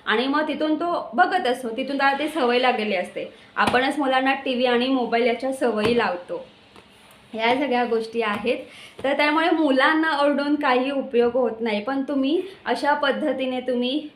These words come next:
ह्या टिप्स आणि ह्या पद्धती नक्की फॉलो करा. मुलं खूप छान असे मार्क काढणार आहेत. आणि या टिप्स आणि या पद्धती मी स्वतः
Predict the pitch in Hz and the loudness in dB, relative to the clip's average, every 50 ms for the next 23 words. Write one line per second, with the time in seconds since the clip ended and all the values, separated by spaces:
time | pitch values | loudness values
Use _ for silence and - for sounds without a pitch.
0 | - - - 240 302 269 277 285 - - - 269 247 240 233 - - 277 247 254 | -18 -12 -8 -4 -2 -2 -2 -4 -6 -6 -6 -6 -6 -6 -8 -12 -12 -8 -6 -4
1 | 262 269 262 269 269 269 240 220 240 233 - 262 254 247 233 233 - 254 262 262 | -2 -2 -2 -2 -2 -2 -2 -2 -2 -2 -2 -4 -4 -4 -6 -6 -8 -8 -8 -6
2 | 269 269 240 226 226 226 220 220 214 214 214 214 233 233 - - - - - - | -4 -2 0 0 0 0 -2 -4 -6 -6 -6 -8 -8 -12 -14 -20 -20 -20 -20 -20
3 | - - - - 226 240 240 240 240 240 254 269 311 320 320 - - - _ _ | -20 -20 -14 -6 -2 -2 0 2 2 2 2 0 -2 -6 -8 -14 -20 -20 _ _
4 | _ _ _ - - 269 269 269 277 - - - 262 262 240 240 247 262 269 - | _ _ _ -6 -2 -2 -2 -2 -4 -10 -10 -8 -4 -2 -2 0 -2 -2 -6 -8
5 | - - 233 233 - 247 247 247 247 226 214 214 - 214 208 214 208 202 202 202 | -8 -8 -8 -2 -2 -2 -2 0 -2 -4 -4 -6 -8 -8 -6 -6 -6 -4 -4 -4
6 | 202 208 208 208 214 226 226 226 220 - - - _ _ _ _ _ _ _ 214 | -4 -2 -2 -2 0 -2 -2 -2 -4 -8 -16 -20 _ _ _ _ _ _ _ -2
7 | 240 247 254 277 277 269 262 285 277 - - - 285 226 202 - - - - - | 0 0 0 0 0 -2 -2 -2 -4 -6 -6 -4 -4 -4 -4 -8 -14 -20 -20 -18
8 | _ - 202 220 240 254 247 254 262 262 - 254 220 240 240 262 254 254 269 262 | _ -6 -4 -2 0 0 0 -2 -2 -4 -4 -2 -2 -2 -2 -2 -2 -2 -4 -4
9 | - 240 214 240 233 | -4 -6 -4 -2 -4